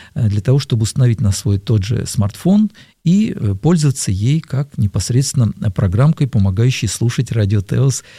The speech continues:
ну, чуть ли не круглосуточно. Поэтому пользуйтесь всеми этими возможностями. Я также говорю свой номер иногда в конце, э,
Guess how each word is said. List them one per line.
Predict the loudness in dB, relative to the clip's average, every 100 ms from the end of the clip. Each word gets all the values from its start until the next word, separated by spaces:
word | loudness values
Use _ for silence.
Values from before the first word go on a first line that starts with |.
| -20 0
ну, | 2 2
чуть | 2 -2 0
ли |
не | -2
круглосуточно. | 0 -2 -2 -2 -4 -8 -12 -12 -12 _ _ -18 -16 -16 0
Поэтому | 0 4 4 4 0 -2
пользуйтесь | 2 2 0 -4 -6
всеми | -2 0 0
этими | 0
возможностями. | -2 2 2 2 0 0 0
Я | 2 2 0
также | 2 0 0
говорю | 0 0 0
свой | 0 2
номер | 4 4 4 4
иногда | 2 2 2 0
в | 0
конце, | 0 0 0 2 2 0 -2
э, | -2 0 -2